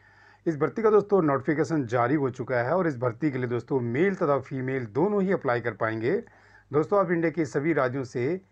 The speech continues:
इस भर्ती के लिए अप्लाई कर सकते हैं। दोस्तों, यदि आपका सपना है सरकारी नौकरी करने का, मंत्रालय की नौकरी करने का, और यदि आप इस भर्ती के लिए एलिजिबल हैं, तो दोस्तों आज की वीडियो आपके लिए बहुत ही खास है।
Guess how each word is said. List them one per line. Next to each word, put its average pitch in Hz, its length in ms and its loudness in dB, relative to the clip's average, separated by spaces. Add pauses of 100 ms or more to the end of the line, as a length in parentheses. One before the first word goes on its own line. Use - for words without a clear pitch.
(240)
इस 139 140 -6
भर्ती 135 340 -4
के 131 60 -6
लिए 127 140 -2
अप्लाई 120 260 -2
कर 117 120 -4
सकते 110 360 -8
हैं। 110 280 -6 (540)
दोस्तों, 160 260 2
यदि 202 140 2
आपका 190 260 2
सपना 160 280 -2
है 165 160 2
सरकारी 151 420 -2
नौकरी 139 300 -4
करने 131 280 -4
का, 143 180 2
मंत्रालय 143 600 0
की 135 140 -4
नौकरी 123 320 -6
करने 113 280 -6
का, 147 240 -2 (520)
और 135 120 0
यदि 165 180 2
आप 175 160 2
इस 160 120 -2
भर्ती 135 260 -4
के 135 80 -4
लिए 151 160 0
एलिजिबल 147 580 0
हैं, 175 180 2
तो 180 120 -4
दोस्तों 143 340 -2
आज 127 140 0
की 135 120 -8
वीडियो 139 420 -4
आपके 131 260 0
लिए 127 140 -4
बहुत 120 280 -6
ही 120 80 -8
खास 110 340 -6
है। 104 220 -8